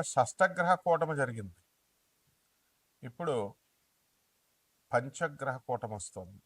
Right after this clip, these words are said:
మార్చి పద్నాలుగో తేదీన మనకందరికీ కూడా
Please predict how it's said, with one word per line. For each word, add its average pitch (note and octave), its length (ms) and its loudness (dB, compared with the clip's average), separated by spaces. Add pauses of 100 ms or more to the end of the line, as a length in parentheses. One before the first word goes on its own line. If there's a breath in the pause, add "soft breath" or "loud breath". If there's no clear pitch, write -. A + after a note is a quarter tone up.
(1200)
మార్చి D3+ 420 6 (120)
పద్నాలుగో D3+ 560 4 (120)
తేదీన - 1500 -10 (1200)
మనకందరికీ B2+ 840 0
కూడా B2+ 200 4